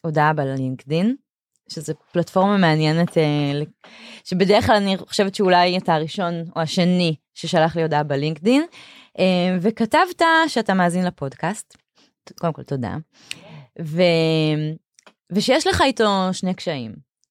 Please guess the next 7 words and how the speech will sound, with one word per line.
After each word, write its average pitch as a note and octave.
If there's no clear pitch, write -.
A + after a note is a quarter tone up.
ותיארת E3+
אותם, F#3
ואז F#3
עברנו F3
לדבר E3
בוואטסאפ, D#3+
ו-, F3+